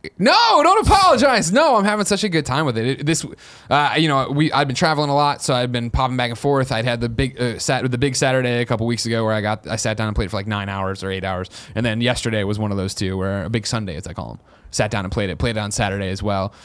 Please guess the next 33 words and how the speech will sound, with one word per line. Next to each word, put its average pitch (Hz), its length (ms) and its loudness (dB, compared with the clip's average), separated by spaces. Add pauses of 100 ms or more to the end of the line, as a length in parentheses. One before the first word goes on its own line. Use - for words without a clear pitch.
(160)
and 113 80 -2
just, 123 160 -2
like, 120 140 0
to 143 100 0
the 127 80 0
point 131 160 0
now 117 220 2
I 110 80 0
am 110 100 -2
doing 113 140 0
the 107 60 -4
thing 104 180 -2
where 107 100 -2
I'm 104 60 -4
sitting - 200 -6
there 104 140 -2
playing 104 200 -6
the 101 60 -6
pod, 101 280 -2 (100)
playing 107 300 -4
Death, 107 160 -2
Sex, - 240 -4
and 110 80 -2
Money, 107 160 -2
the 101 80 -4
podcast, 101 500 -2
and 101 80 -10
just 98 220 -6 (280)
chilling 120 280 0
out, 104 260 -4
going 110 240 0
out 101 160 -2
there, 98 220 -2